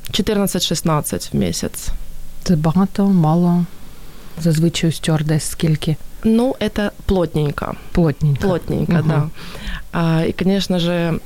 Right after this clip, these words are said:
Speaker 1: м, нужно учитывать отдых, который между рейсами. То есть, э, если он достаточный, то тогда нормально. Вот. Но это плотненько.
Speaker 2: А скільки має бути? Скільки бортпровідниця має спати вночі? Десять, дванадцять годин, п'ятнадцять,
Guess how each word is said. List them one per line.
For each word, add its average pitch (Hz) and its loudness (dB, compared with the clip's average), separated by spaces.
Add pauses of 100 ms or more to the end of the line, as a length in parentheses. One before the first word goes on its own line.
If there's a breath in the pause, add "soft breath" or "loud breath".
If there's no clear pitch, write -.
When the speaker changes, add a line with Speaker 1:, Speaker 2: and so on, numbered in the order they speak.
Speaker 1:
м, 170 4
нужно 170 2
учитывать 165 0
отдых, 170 0
который 160 2 (100)
между 160 0
рейсами. 311 2
То 196 0
есть, 196 0
э, 175 2
если 160 0 (320)
он 165 2
достаточный, 220 0
то - -2
тогда 156 0
нормально. 143 2 (580 loud breath)
Вот. - 0 (180)
Но 208 4
это 202 0
плотненько. 147 0
Speaker 2:
А 180 2
скільки 185 0
має 151 4
бути? 147 -2
Скільки 190 0
бортпровідниця 175 2
має 160 4
спати - -2
вночі? 147 -2
Десять, 175 0
дванадцять 165 2
годин, 147 0
п'ятнадцять, 160 -2